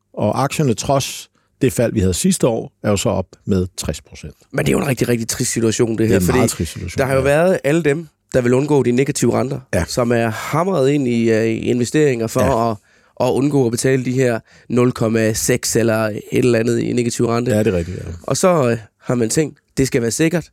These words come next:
Speaker 1: Ja.
Speaker 2: Vi køber lige nogle, øh, lange obligationsfonde.
Speaker 1: Ja.
Speaker 2: Og altså, øh, sidst jeg kiggede på, øh,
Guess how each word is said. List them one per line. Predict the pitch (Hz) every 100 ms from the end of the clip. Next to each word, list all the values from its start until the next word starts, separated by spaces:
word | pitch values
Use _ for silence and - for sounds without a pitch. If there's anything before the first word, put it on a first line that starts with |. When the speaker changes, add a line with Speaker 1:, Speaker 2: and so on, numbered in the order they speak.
| _
Speaker 1:
Ja. | 101
Speaker 2:
Vi | 87
køber | 160 135
lige | 123 135
nogle, | 139 117 117
øh, | 110
lange | 120 120 160 131 135
obligationsfonde. | 113 120 120 147 143 - 123 127 117 -
Speaker 1:
Ja. | 95 80
Speaker 2:
Og | -
altså, | 131 123 123 117
øh, |
sidst | 104 190 -
jeg | 139
kiggede | 175 165 151
på, | 127 113 113
øh, | 117